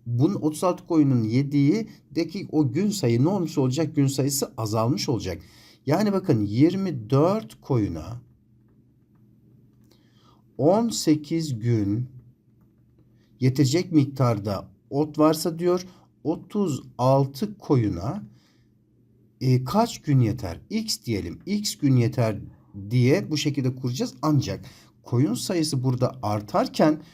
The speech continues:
buradaki gün sayısı on sekizden daha az olması gerekiyor. Bu daha az çıkacak, azalacak. Peki bunlar dolayısıyla bir, bir çokluk artarken bakın diğeri azalıyor. Bu durumda bu iki çokluk arasında nasıl bir orantı vardır?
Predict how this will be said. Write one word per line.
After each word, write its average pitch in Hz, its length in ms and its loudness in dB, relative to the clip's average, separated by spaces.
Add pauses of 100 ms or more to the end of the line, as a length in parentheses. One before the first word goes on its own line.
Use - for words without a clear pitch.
(460)
buradaki 139 640 0
gün 151 200 4
sayısı 147 460 0
on 151 160 0
sekizden 151 540 0
daha 135 340 -2
az 165 220 2
olması 151 400 4
gerekiyor. 110 500 -2
Bu 147 260 -4
daha 143 200 0
az 147 340 0
çıkacak, 101 440 -2
azalacak. 123 680 2 (200)
Peki 165 560 4
bunlar 190 440 4
dolayısıyla 190 520 2
bir, 151 240 0
bir - 100 -8
çokluk 220 420 -2
artarken 160 720 2
bakın 123 340 -2 (420)
diğeri 214 440 2 (320)
azalıyor. 180 580 4 (280)
Bu 151 260 -2
durumda 208 440 0
bu 180 120 0
iki - 160 -10
çokluk 190 360 -4
arasında 190 500 -2
nasıl 240 260 0
bir 160 40 4
orantı 143 380 2
vardır? 175 360 0